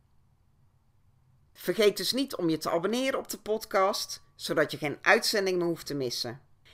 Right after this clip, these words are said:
En ik vind het ook leuk als je me laat weten wat je ervan vindt door een review te geven.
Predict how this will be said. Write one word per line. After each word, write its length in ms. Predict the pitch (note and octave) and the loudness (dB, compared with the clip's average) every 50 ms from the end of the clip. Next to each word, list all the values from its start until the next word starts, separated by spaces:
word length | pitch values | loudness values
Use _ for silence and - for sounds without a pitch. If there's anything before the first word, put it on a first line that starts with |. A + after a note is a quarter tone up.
| - - - | -10 -4 0
En 100 | - G#3 | 2 2
ik 80 | G#3 | 2
vind 180 | - - A3+ G3 | 2 0 -2 0
het 120 | F#3 A3+ | 2 4
ook 160 | A#3 B3 A3+ A#3 | 4 4 4 4
leuk 260 | A3 A3 A3 G#3+ G#3+ | 4 4 4 4 2
als 180 | G3 F#3+ - | 0 -4 -4
je 60 | - F#3 | -2 0
me 60 | F#3 | 2
laat 200 | F#3 F3+ F3 - | 2 2 2 2
weten 340 | - F3 E3+ E3 - E3 C#3+ | 4 4 4 4 2 0 0
wat 180 | D#3 D#3 - | 0 0 0
je 60 | - | -2
ervan 320 | C#3+ C#3+ C3+ - C#3 C3+ C3 | -4 -6 -4 -4 -4 -6 -2
vindt 400 | - F#3 G3+ A3 G3+ - - - | -2 -2 -2 -2 -4 -8 -8 -6
door 200 | C#3 A#2+ F2 D2+ | -6 -4 -4 -4
een 160 | F#2 A#2 A#2+ | -4 -6 -4
review 460 | C#3 G3 A#3+ B3+ - - A3+ A3+ A3 | -2 -2 -2 -2 -4 -6 -6 -6 -6
te 160 | - - G3 | -4 -6 -6
geven. 640 | - F#3+ F3 E3+ E3 E3 E3 - E3 D#3+ D#3+ D#3+ | -2 0 2 2 2 0 -2 -2 -4 -4 -4 -4